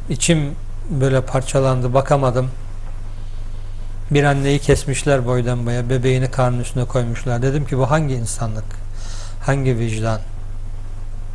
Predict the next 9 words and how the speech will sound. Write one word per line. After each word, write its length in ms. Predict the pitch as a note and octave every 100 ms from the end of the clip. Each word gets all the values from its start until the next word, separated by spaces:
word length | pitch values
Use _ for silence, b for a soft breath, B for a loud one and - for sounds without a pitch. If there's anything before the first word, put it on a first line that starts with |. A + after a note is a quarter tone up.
| - - B B B B
Nasıl 240 | D3+ -
yapabilir? 480 | D3+ C3+ C#3 C3 B2+
İnsan 340 | C#3 C#3 - D3
olan 320 | C3+ C3+ C3
bir 60 |
insan 320 | C#3 B2+ C3+ B2
bunu 220 | B2+ B2+
nasıl 220 | C3 C3
yapabilir? 520 | A#2+ A2+ A2+ A2 G#2+